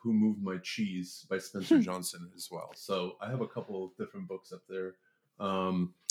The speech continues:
Speaker 1: but yeah, Atomic Habits, different things. I've read those books. Like, I've actually, like, read those books. Have you read Atomic Habits?
Speaker 2: I love Atomic Habits.
Speaker 1: Yeah, that's,
Speaker 2: Pre-,
Speaker 1: I mean,
Speaker 2: pretty
Speaker 1: that's one of those books you
Speaker 2: life-changing.
Speaker 1: need to reread, like, five times in your
Speaker 2: Yeah.
Speaker 1: lifetime,
Speaker 2: It,
Speaker 1: you know?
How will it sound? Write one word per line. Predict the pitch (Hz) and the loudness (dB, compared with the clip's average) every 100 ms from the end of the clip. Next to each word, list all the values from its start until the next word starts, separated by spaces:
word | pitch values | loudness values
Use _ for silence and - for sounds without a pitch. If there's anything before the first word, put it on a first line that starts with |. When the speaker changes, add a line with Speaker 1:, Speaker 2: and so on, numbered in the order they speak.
| - - - | -6 -4 4
Speaker 1:
but | 107 | 8
yeah, | 98 90 104 | 8 6 2
Atomic | 104 110 107 101 | 2 6 6 4
Habits, | 104 98 95 95 - | 2 2 2 0 -2
different | - 101 95 | -4 -4 -2
things. | 98 92 | -2 -2
I've | 92 90 | -2 2
read | 104 90 | 0 2
those | 90 87 87 | 2 0 -2
books. | - 82 80 - | -6 -10 -8 -8
Like, | 85 82 | -6 -4
I've | 85 | -6
actually, | 85 - 87 82 | -6 -8 -12 -12
like, | 82 - | -16 -12
read | 85 85 | -12 -10
those | - - - | -16 -20 -20
books. | - - | -20 -8
Have | - 123 | 0 4
you | |
read | 135 139 | 6 4
Atomic | 131 135 131 | 4 4 4
Habits? | 135 135 139 - - _ _ - - | 4 2 0 -4 -14 _ _ -14 -2
Speaker 2:
I | |
love | 95 101 101 104 | 4 8 8 8
Atomic | 98 98 90 87 | 8 4 0 0
Habits. | 87 87 - - - | -2 -2 -6 -10 -4
Speaker 1:
Yeah, | 90 80 - - | -2 -2 -6 -6
that's, | 90 87 - 123 | -4 -4 0 2
Speaker 2:
Pre-, | |
Speaker 1:
I | 104 | 4
mean, | 104 | 6
Speaker 2:
pretty | |
Speaker 1:
that's | 98 101 | 8 8
one | 95 | 8
of | 95 | 8
those | 107 | 8
books | 101 120 - | 8 6 8
you | 110 | 8
Speaker 2:
life-changing. | |
Speaker 1:
need | 107 | 8
to | 107 | 6
reread, | 101 107 101 104 98 | 4 6 6 4 2
like, | 87 - | -2 0
five | 98 90 | 0 0
times | 98 90 85 | 0 -2 0
in | 90 | -2
your | 85 | -2
Speaker 2:
Yeah. | |
Speaker 1:
lifetime, | 82 85 - 87 87 | -4 -6 -8 -12 -4
Speaker 2:
It, | 92 | -2
Speaker 1:
you | 101 | -2
know? | - | -4